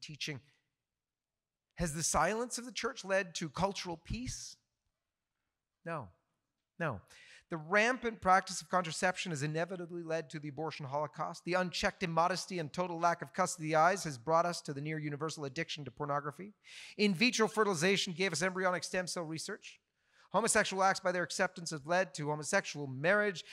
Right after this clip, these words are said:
and even restrictions on freedom of religious practice in various nations.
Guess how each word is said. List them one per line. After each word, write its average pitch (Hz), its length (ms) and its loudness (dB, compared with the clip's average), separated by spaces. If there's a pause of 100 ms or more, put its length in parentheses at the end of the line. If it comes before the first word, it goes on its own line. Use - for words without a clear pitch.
(140)
and 165 100 -6
even 170 240 -6
restrictions 160 500 -8
on 151 240 -4 (100)
freedom 156 280 -8
of 120 160 -10
religious 143 320 -8
practice - 540 -10 (320)
in 131 120 -10
various 117 420 -8
nations. - 580 -16